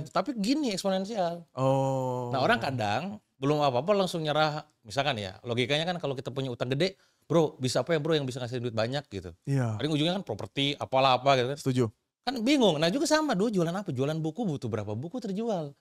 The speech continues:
Speaker 2: Iya.
Speaker 1: Jualan seblak dulu saya makanan, apa, cemilan, butuh
Speaker 2: Iya.
Speaker 1: berapa ton seblak gitu kan.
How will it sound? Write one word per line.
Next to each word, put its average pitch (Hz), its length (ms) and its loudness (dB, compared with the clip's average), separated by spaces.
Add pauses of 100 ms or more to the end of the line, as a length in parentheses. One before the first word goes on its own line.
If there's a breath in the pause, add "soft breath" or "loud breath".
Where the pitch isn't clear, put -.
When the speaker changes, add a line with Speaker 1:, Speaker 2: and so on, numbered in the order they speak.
(100)
Speaker 2:
Iya. 131 200 0
Speaker 1:
Jualan 135 300 2
seblak 180 380 2
dulu 208 180 0
saya 226 180 4
makanan, 175 520 0 (340)
apa, - 160 -10
cemilan, 208 540 4
butuh 147 180 2
Speaker 2:
Iya. 135 140 8
Speaker 1:
berapa 143 260 4
ton 220 360 4
seblak 196 360 4
gitu 170 160 -2
kan. 202 140 0